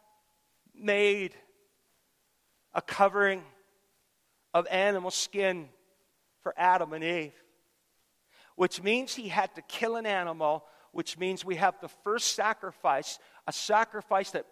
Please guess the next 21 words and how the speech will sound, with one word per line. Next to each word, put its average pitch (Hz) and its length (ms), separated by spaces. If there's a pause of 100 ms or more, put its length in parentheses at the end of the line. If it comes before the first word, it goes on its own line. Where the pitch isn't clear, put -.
points 220 240
towards 175 500
the 170 200
ultimate 202 480
sacrifice 151 840
when 135 200
Jesus 202 480
gave 180 360
his 160 200
life 180 320 (340)
for 160 240
our 156 120
sins. 156 640 (260)
And 156 100
when 156 220
God 214 340
is 196 80
speaking 175 560 (140)
judgment, 143 680 (240)
he 180 180
says, 165 440